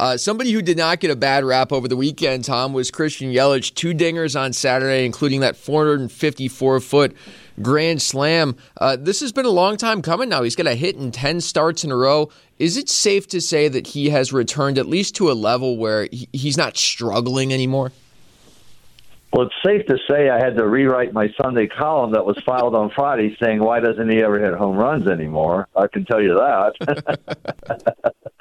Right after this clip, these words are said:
Speaker 2: Um, I mean, it was, it was the biggest question with him, right? Where did the power go? He had gone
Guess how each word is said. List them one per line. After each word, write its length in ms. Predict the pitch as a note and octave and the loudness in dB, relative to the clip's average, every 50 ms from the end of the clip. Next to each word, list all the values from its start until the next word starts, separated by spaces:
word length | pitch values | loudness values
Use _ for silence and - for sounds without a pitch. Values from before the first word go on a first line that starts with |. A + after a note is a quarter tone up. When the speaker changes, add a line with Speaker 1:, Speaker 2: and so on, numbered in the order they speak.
| - - - - - - D#3 - - | -10 -8 -8 -6 -6 -6 -4 -2 0
Speaker 2:
Um, 340 | - C3 B2 B2 A#2+ A#2 A2+ | 0 2 2 0 0 -2 -2
I 120 | - D#3+ F3 | -2 0 0
mean, 200 | E3+ E3 D#3 D3+ | 2 2 2 2
it 100 | D3+ D3 | 2 2
was, 180 | D3 C#3+ B2+ A2+ - - | 2 0 0 -2 0 0
it 80 | D3 | 2
was 260 | C#3 C3+ C3 A#2+ G2+ - - - _ _ _ _ _ - | 2 2 2 0 -2 -6 -16 -20 _ _ _ _ _ -2
the 80 | B2+ | 0
biggest 320 | A2+ B2 B2+ A2+ A#2 A2+ - | 2 2 2 2 0 -2 -2
question 440 | - C#3+ C3+ - - - A#2+ B2+ C3+ | 0 0 0 0 -2 -4 0 2 4
with 180 | D3 E3+ G3 A3 | 4 4 4 4
him, 160 | A3+ F3 A#2 | 2 2 2
right? 320 | G2+ F#2+ G#2+ B2 D3 A2+ | 2 4 4 2 2 2
Where 260 | G#2 G#2 A#2 A#2+ A#2+ | 4 4 4 4 4
did 140 | B2 C3 A#2+ | 2 2 2
the 80 | A#2+ A2 | 2 0
power 340 | - C3 A#2 A#2 A#2+ B2 B2 | 0 0 2 2 2 2 2
go? 220 | - B2 B2 A#2+ | 2 2 2 4
He 100 | A#2+ A#2+ | 4 2
had 120 | G#2 F#2+ F2 | 2 2 2
gone 240 | G#2+ G#2+ G#2 F#2+ | 0 0 0 -2